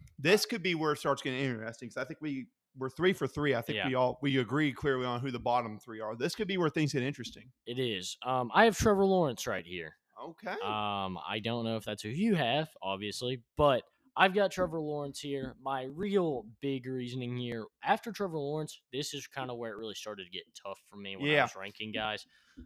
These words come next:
Speaker 2: Um, because these bottom four guys really haven't had, like, obviously most of them are rookies, and then with Mitchell Trubisky, just not a lot of good games between
Speaker 1: Exactly.
Speaker 2: these guys.
Speaker 1: Yeah.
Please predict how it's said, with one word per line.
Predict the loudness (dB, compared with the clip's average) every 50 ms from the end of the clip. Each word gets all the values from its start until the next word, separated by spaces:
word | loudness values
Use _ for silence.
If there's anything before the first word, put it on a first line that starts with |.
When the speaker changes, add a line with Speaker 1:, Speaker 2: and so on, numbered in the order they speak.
| -12 _
Speaker 2:
Um, | -2 0 0 2 0 0 -2 -4 -6 -8 -12 -16 _ _ _ -20 _ -20 -20 -20 _ _ _
because | -10 -10 -8 -4 -2 0 0 0 0 0 -2 -2 -4 -6 -8 -10 -12 -14 -16 _ _ _ _ _ _ _ _ _ _
these | -6 -6 -6 -8
bottom | -6 -6 -2 -2 0 0 -2 -4
four | -6 -6 -8 -6
guys | -4 -2 -2 -2 -2 -4
really | -8 -8 -6 -4 -4 -4 -4 -6
haven't | -4 -4 -4 -2 -2 -4 -8 -8
had, | -8 -6 -4 -4 -4 -4 -6
like, | -8 -6 -4 -4 -4 -4 -6 -8 -12 -16 _ _ _ _ _ _ _
obviously | -8 -6 -6 -6 -6 -8 -8 -8 -10 -10
most | -10 -8 -8 -8 -10 -10 -14
of | -14
them | -14 -14 -14 -14
are | -14 -14
rookies, | -12 -12 -12 -12 -12 -16 -16 -12 -12 -12 -14 _ _ _ _ _ _ _
and | -8 -8 -8 -8
then | -8 -10 -10
with | -10 -10
Mitchell | -10 -12 -12 -14 -16
Trubisky, | -16 -16 -12 -10 -10 -10 -10 -10 -10 -12 -14 -14 _ _ _ _
just | -12 -12 -10 -10
not | -8 -8 -8
a | -6
lot | -6 -6 -8 -8
of | -10
good | -10 -10 -10 -8
games | -10 -8 -8 -8 -10 -10 -14
between | -18 -20 -20 _ -12 -10 -6
Speaker 1:
Exactly. | -4 -2 0 0 0 0 0 0
Speaker 2:
these | 0
guys. | 0 -2 -4 -6 -6
Speaker 1:
Yeah. | -6 -6 -6